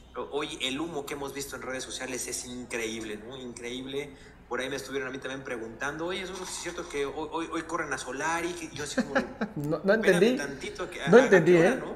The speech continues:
Speaker 2: La verdad es que no entendí el por qué correr a Solari. Bueno, pues estamos en la jornada tres. Sí, sí se ha hecho nada. No se ha hecho nada en este, en estos dos últimos torneos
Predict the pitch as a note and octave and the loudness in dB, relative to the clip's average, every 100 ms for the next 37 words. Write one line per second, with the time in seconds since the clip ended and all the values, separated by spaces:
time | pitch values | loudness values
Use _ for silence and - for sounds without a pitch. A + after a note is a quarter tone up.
0 | - - E3+ A3 C#4+ B3 C4 B3+ A3 F#3+ | 0 10 12 12 12 12 10 12 10 10
1 | A3+ A3+ F3+ D#3 D#3+ G#3+ G#3+ G#3+ G3+ D#3 | 8 8 8 6 4 6 8 10 10 10
2 | E3 G#3 C#4+ A#3 B3 C#4 G3+ C3+ B2+ D3+ | 10 10 8 6 6 4 0 -2 4 4
3 | D3 F#3+ D3+ C3+ B2+ C#3+ E3+ E3 F#3+ A3 | 6 6 4 2 2 4 4 6 8 8
4 | - - - D3 D#3 A#2+ D3 D3 D3 C#3+ | 8 2 2 4 4 2 -2 2 2 2
5 | C3 C3+ D#3 D3+ E3+ - C3 C#3+ D#3 C3+ | 0 2 4 4 2 -2 -2 0 2 2
6 | C#3+ D3+ C#3+ C3+ C3 C3+ C3+ A#2 A2+ A2+ | 4 4 4 2 0 0 2 2 2 2
7 | A#2+ C#3+ D3+ D3+ D3 C#3+ C#3+ A#2+ - C3+ | 0 0 0 0 -2 -2 -4 -4 -2 -2
8 | C#3+ D#3 | 0 -2